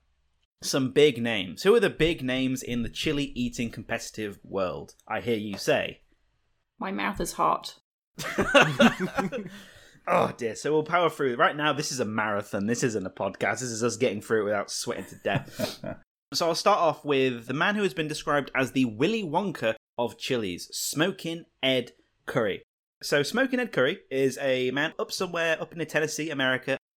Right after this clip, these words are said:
Speaker 1: who basically his sole job and his sole love in life is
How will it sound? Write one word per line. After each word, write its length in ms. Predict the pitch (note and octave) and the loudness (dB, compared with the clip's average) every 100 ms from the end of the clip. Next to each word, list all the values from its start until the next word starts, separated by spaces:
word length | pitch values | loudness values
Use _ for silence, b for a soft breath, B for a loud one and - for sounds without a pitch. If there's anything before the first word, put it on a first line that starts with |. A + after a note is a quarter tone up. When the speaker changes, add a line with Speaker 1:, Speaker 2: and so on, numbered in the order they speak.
| - | -8
Speaker 1:
who 100 | C#3+ | 0
basically 520 | F3 G3 - D3 C#3 | 2 2 0 -4 -4
his 360 | C#3+ D3 C3+ - | -2 -4 -6 0
sole 540 | F3+ F3 E3+ E3 D#3+ | 2 2 0 -4 -6
job 460 | - C3 B2+ D3+ B2 | 0 2 4 4 2
and 80 | B2 | -2
his 220 | A#2 - | -2 0
sole 280 | C#3+ C3+ A#2+ | 0 0 2
love 200 | D3+ C#3+ | 2 2
in 80 | |
life 300 | A2 G2+ C3+ - | 0 -2 -2 -2
is 260 | B2 C3+ | -2 -2